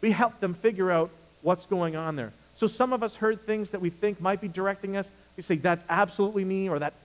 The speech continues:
"Mm, that kinda sounds like me. It's something that I'm willing to pursue going forward. That might be my gift. I'm gonna try and watch more close. I'm trying to listen more closely. God, point this out clearly to me." Then we as a church,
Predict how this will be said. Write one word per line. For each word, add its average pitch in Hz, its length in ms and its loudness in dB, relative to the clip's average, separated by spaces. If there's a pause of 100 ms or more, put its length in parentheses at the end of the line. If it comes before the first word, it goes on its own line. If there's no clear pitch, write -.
"Mm, 202 180 -4
that - 220 -16
kinda 196 300 -2
sounds 196 340 -2
like 196 160 0
me. 196 120 -2
It's 170 140 -4
something 226 320 -2
that 185 120 -2
I'm 156 180 -4
willing 202 280 0 (380)
to 175 100 -6
pursue 208 500 -4
going 165 340 0
forward. 190 380 -2
That 131 140 -2
might 190 300 0
be 220 100 -4
my 202 200 -2
gift. 202 340 0 (320)
I'm 175 100 -2
gonna 185 140 -2
try 185 240 -2
and 147 140 -4
watch 175 320 -2
more 190 180 -2
close. 196 320 -2
I'm 175 80 -8
trying 180 140 -6
to 131 80 -2
listen 185 360 -2
more 190 200 -2
closely. 196 560 -2 (520)
God, 202 280 2 (140)
point 190 200 -6
this 180 180 -4
out 170 120 -2 (120)
clearly 151 320 -6 (140)
to 135 80 -12
me." 107 160 -12 (1160)
Then 208 240 2
we 214 120 0
as 208 140 -4
a 185 40 -12
church, 226 420 -4